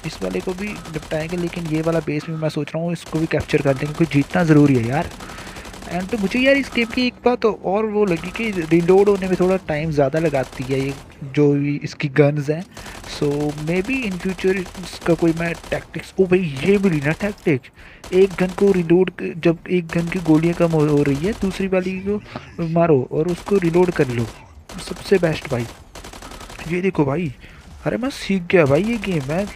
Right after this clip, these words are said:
मैं क्या बताऊँ यार, मैं तो सीख ही जाता हूँ, मैं pro हूँ भाई। तो कमेंट करो यार, ओ, ओ, ओजी,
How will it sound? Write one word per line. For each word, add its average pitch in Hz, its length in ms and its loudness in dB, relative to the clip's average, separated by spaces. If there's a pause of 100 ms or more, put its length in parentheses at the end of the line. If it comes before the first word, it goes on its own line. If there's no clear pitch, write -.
(140)
मैं 196 140 -6 (380)
क्या 170 140 0
बताऊँ 147 340 -2
यार, 139 300 -2 (360)
मैं - 160 -4
तो 208 100 -2
सीख 151 280 -2
ही 156 80 -2
जाता 135 300 -2
हूँ, 214 80 -4
मैं 240 140 -2
pro 170 140 4
हूँ 135 280 0
भाई। 180 180 -4
तो - 160 -8 (520)
कमेंट 214 220 -2
करो 135 200 0
यार, 196 140 0
ओ, 208 40 2
ओ, 208 500 -4
ओजी, 185 280 -2